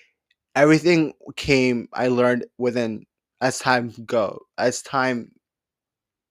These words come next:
went by, sorry. And for me, it, it, it was something that I was like, "Okay, like,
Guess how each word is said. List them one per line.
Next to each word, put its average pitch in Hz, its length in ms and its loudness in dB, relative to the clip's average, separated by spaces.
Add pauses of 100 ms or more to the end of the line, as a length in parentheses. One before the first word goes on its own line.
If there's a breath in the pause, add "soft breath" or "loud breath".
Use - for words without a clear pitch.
(340)
went 117 200 -2
by, 104 160 0 (360)
sorry. - 420 -10 (1900 soft breath)
And 135 560 4
for 135 220 0
me, 131 420 2
it, - 380 -4
it, - 160 -4 (100)
it 135 120 2
was 139 160 2
something 143 360 2
that 127 140 6
I 117 120 6
was 123 180 0
like, 117 220 2
"Okay, 135 300 0
like, 107 260 0